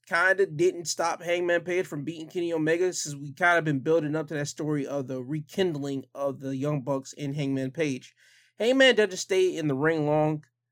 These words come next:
after he gets, uh, Adam Cole and Red Dragon out of the way, because he helps, uh, the Young Bucks back to their feet, and he just stares at them. They stare at him, and they show, like, um, appreciation towards Hangman for saving them.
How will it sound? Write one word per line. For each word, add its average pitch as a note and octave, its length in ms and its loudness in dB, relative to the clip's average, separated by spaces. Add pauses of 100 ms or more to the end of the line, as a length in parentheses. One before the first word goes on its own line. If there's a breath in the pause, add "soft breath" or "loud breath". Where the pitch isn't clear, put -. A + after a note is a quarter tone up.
after D3 300 4
he C#3+ 180 -2 (300)
gets, - 460 -6 (100)
uh, C3+ 200 -4
Adam D#3 300 2
Cole D3 360 0
and C3+ 120 -2
Red C#3+ 160 -2
Dragon C3+ 260 -4
out B2+ 140 -4
of A#2+ 60 -10
the A#2+ 80 -12
way, D3+ 300 0
because D3 440 -6
he D#3+ 160 -12
helps, D#3+ 400 -2 (500 soft breath)
uh, B2+ 340 4 (540)
the D3 80 -6
Young D3 280 4
Bucks D3+ 240 0
back D3 180 2
to D#3 80 -6
their C#3 140 -4
feet, D#3 400 -12 (120)
and C3+ 160 -4
he C3+ 100 -2
just C3 220 -4
stares D#3+ 380 2
at C#3 120 6
them. C#3 200 2
They C3 120 -2
stare C3+ 340 -2
at C#3 80 0
him, C#3+ 400 -2 (200)
and C#3 220 -6
they C3 280 -8 (140)
show, C#3 600 2
like, C3 320 -6 (100)
um, B2+ 520 -6 (240)
appreciation D3+ 800 -4
towards C#3+ 360 -2
Hangman C#3+ 320 0
for C3+ 140 -12
saving C#3 340 -2
them. C#3+ 160 -6